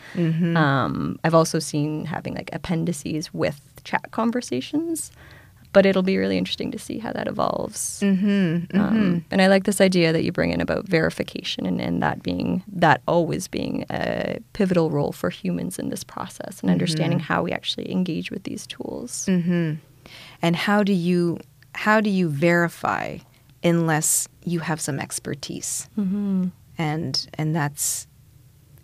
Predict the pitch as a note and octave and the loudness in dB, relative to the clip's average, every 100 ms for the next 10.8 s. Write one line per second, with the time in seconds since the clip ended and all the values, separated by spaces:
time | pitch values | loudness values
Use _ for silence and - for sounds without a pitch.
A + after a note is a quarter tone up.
0 | - - - E3 D#3+ C#3 B2+ - - - | -20 -20 -18 -8 -2 -2 -2 -6 -8 -8
1 | - - E3 F3 F3 G3 F#3+ F#3 D#3 E3 | -8 -2 2 2 2 6 6 6 2 2
2 | F3 D3 - - A3+ - D3 C#3+ B2 - | 2 0 -4 -4 -4 -2 -2 -2 -4 -6
3 | - C#3+ - - - C#4+ B3+ - - - | -4 -4 -2 -4 4 6 6 4 0 0
4 | - - E3 E3 - - G#3 F#3 - F3 | -2 -10 -8 -6 -2 0 0 0 0 0
5 | F3 F3 D3 - D#3+ D3 - D#3+ F3 - | 2 2 0 -2 -2 -2 -2 -4 -6 -8
6 | - - - - F#3+ - - - - - | -8 -8 -10 -10 -8 -10 -10 -8 -8 -10
7 | - - - - E3+ - - E3 E3 D#3+ | -18 -20 -20 -20 -20 -20 -6 -2 -2 -2
8 | C#3+ D#3 D#3+ - - - _ - E3 - | -4 -4 -8 -14 -18 -20 _ -14 -10 -10
9 | F3+ F#3 - - E3+ - - A#3+ A#3+ - | -10 -10 -10 -8 -6 -6 -4 -2 -2 -4
10 | - A3+ A3 G#3+ G#3 G3 F3 | -6 -4 -2 -2 -4 -2 -2